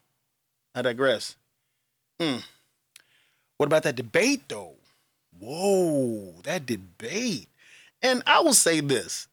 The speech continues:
It was very refreshing to see Donald Trump halfway act decent. <laughs> I know his people pulled him in like, "Hey, Don, Donnie, Donald, the Donster. Let's tone it down just a smidge, okay?"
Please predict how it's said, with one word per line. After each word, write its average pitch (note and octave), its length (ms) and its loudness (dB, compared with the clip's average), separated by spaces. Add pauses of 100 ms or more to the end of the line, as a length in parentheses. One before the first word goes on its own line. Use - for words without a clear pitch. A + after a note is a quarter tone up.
(100)
It D4+ 160 4
was B3+ 160 2
very F3+ 260 4
refreshing C#3+ 600 2
to A#2+ 100 -6
see D#3 200 0
Donald C#3 340 2
Trump C#3 280 0
halfway B2+ 600 2
act C3 340 0 (300)
decent. C#3+ 420 0 (800)
<laughs> - 720 -8
I G#3+ 80 2
know A3 200 2
his G3 180 -2
people G3+ 400 -2
pulled G3+ 400 2
him G3 160 0
in G3 200 0
like, D3 220 2
"Hey, C#3 400 2 (540)
Don, A2+ 540 -2 (420)
Donnie, E3+ 840 2 (280)
Donald, C#3 680 0 (380)
the - 80 -4
Donster. C#3 600 2 (800)
Let's A#3+ 180 2
tone A#3 300 -2
it D#3 140 -4
down C#3+ 380 0
just C3 260 0
a B2 40 0
smidge, G#2+ 680 -2
okay?" G#3 460 -6